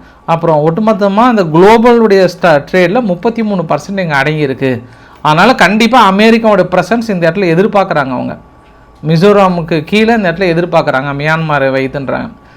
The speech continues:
இன்னொரு தியரியை கூட நம்ம உறுதிப்படுத்தணும். ரீசெண்டாக கூட இந்தியா வந்து அந்தமான் சீ பக்கத்துல யாருக்கிட்டையும் இல்லாத அளவுக்கு ரெண்டு கோடிக்கு மேல, இருபத்தோரு கோடி லிட்டருக்கு மேல நம்ம வந்து பெரிய அளவுக்கு இருக்கு.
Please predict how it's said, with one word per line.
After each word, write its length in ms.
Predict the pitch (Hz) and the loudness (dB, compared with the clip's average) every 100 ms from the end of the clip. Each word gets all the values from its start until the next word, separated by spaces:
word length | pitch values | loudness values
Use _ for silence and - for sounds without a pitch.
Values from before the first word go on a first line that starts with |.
| - - | -20 -8
இன்னொரு 380 | 135 180 254 269 | -2 2 4 4
தியரியை 260 | 240 233 220 | 2 2 2
கூட 140 | 226 | 2
நம்ம 320 | 226 208 190 | 2 2 2
உறுதிப்படுத்தணும். 640 | 202 214 185 151 147 147 139 | 2 0 -2 -4 -4 -2 0
ரீசெண்டாக 460 | 190 196 185 160 | 0 -2 0 -2
கூட 260 | - 131 214 - - - | 0 -4 -4 -8 -18 -8
இந்தியா 400 | 156 202 247 233 | 0 2 4 4
வந்து 280 | 190 175 240 | 2 0 2
அந்தமான் 480 | 226 180 220 226 208 | 2 4 4 2 2
சீ 180 | 190 180 | -2 -2
பக்கத்துல 680 | 165 151 165 135 131 208 - - - - - - - _ - - | -2 -2 -2 -2 -2 -4 -8 -20 -20 -20 -20 -20 -20 _ -20 -6
யாருக்கிட்டையும் 720 | 131 165 233 240 240 214 262 233 | 2 4 4 4 0 0 2 2
இல்லாத 320 | 202 190 185 | 4 4 4
அளவுக்கு 520 | 170 180 175 170 156 - - - - _ - | 4 2 0 -4 -8 -12 -20 -20 -20 _ -14
ரெண்டு 420 | 127 151 220 254 - | -2 2 4 4 4
கோடிக்கு 600 | 220 240 262 240 233 208 | 4 4 4 0 -2 -2
மேல, 480 | 170 170 208 233 220 | 0 2 2 2 2
இருபத்தோரு 460 | 180 202 208 185 | 0 0 0 2
கோடி 420 | 175 170 160 151 | 2 2 0 -2
லிட்டருக்கு 540 | 143 156 170 202 185 170 | 0 -2 0 -2 -2 -4
மேல 360 | 151 151 185 | 0 0 0
நம்ம 260 | 202 165 151 | 0 -2 -2
வந்து 220 | 147 170 | -4 -4
பெரிய 260 | 170 180 208 | -2 0 2
அளவுக்கு 520 | 185 175 160 151 139 | 2 0 0 -2 -2
இருக்கு. 420 | 135 139 135 117 | -4 -2 -4 -4